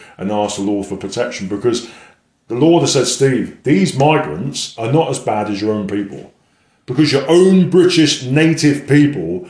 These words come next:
English, Scottish, Welsh, Irish, right? None of them have any principles or values anymore. I've just got off the phone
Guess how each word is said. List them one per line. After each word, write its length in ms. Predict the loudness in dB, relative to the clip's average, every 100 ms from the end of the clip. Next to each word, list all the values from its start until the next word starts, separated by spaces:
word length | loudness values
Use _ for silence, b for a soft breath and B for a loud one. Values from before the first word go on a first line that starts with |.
| B B _
English, 640 | 2 4 4 4 4 2
Scottish, 520 | 2 2 2 0 0
Welsh, 460 | 2 2 2 0 -2
Irish, 720 | 2 4 4 2 -2 -6 -12 _ _ _ _ -6
right? 480 | -2 -2 -2 -10 -20 _ _ _ _ _ _ _
None 300 | -4 2 4
of 120 | 4 2
them 380 | 0 -2 -4 -18 _ _ _
have 280 | -6 -4 -2 -2
any 320 | 2 2 2
principles 560 | 0 0 -2 -2 -2
or 60 | 0
values 440 | 2 2 0 -2
anymore. 580 | -2 -2 -4 -4 -6 -12 _ _ _
I've 160 | -2 0
just 220 | 0 2
got 120 | 0
off 200 | 0 -4
the 60 | -6
phone 580 | -2 0 0 -2 -8